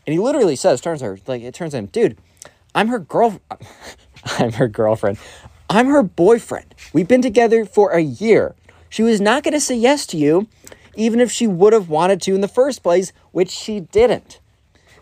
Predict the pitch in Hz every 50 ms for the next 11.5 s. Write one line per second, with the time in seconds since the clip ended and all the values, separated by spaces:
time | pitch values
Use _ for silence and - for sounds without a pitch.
0 | _ _ - 151 165 160 - - 190 196 190 - - 185 - - 175 160 139 160
1 | 196 190 185 156 151 143 139 143 143 151 170 - - - 127 123 123 120 107 92
2 | 113 107 107 110 117 123 127 123 - 160 160 185 214 247 233 247 233 214 196 180
3 | 170 139 - 120 117 120 117 117 123 143 147 - - _ _ _ - 131 135 131
4 | 120 110 117 107 104 107 113 117 117 131 151 165 - 127 110 107 123 107 92 113
5 | 110 107 113 120 113 107 101 95 98 - - 120 117 - 175 214 233 - - _
6 | _ _ _ _ _ _ 185 180 185 185 175 180 190 208 - - 208 165 147 165
7 | 160 156 143 120 117 101 92 87 110 - 120 127 131 127 - - - _ - 135
8 | 135 139 127 - - _ _ _ _ - 139 160 185 240 254 240 - 220 196 -
9 | 208 190 160 135 123 110 101 104 104 110 120 131 147 151 - 117 107 95 - -
10 | 113 113 117 127 143 135 123 113 104 113 110 113 110 117 113 104 107 104 101 107
11 | 107 113 131 120 151 165 190 202 196